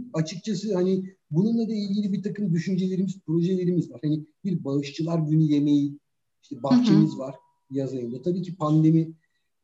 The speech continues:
Speaker 1: e, konularını
Speaker 2: Biraz zorluyor
Speaker 1: atlattıktan sonra,
Speaker 2: durumları.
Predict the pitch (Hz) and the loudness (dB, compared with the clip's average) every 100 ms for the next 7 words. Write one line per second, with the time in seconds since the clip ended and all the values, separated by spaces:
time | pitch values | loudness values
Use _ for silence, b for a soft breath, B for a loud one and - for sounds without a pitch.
0 | 170 165 156 151 147 165 160 156 160 156 | -10 -6 -4 -4 -2 2 4 6 6 6
1 | 196 - 202 196 196 196 180 180 180 180 | 4 2 2 4 4 2 2 2 4 4
2 | 170 | 2